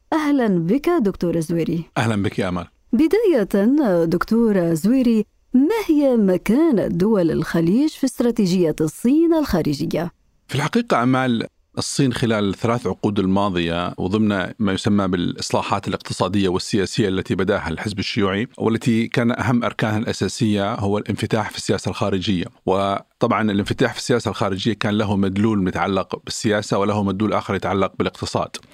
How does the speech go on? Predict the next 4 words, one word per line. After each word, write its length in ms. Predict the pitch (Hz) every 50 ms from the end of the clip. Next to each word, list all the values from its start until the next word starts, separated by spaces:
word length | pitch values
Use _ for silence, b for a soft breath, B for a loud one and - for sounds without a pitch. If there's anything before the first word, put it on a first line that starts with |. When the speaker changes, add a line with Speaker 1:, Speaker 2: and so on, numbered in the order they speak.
| B B B B B B B B B B -
Speaker 2:
الصين 440 | - - - 156 151 165 165 160
كقوة 760 | 156 - - 113 98 90 90 87 - - - 135 123 110 107 -
اقتصادية 720 | - - - - - 101 95 95 101 98 98 110 135 - - 220
ومنتجة 920 | - 101 87 87 85 85 87 - 90 107 120 123 117 - - 92 107 101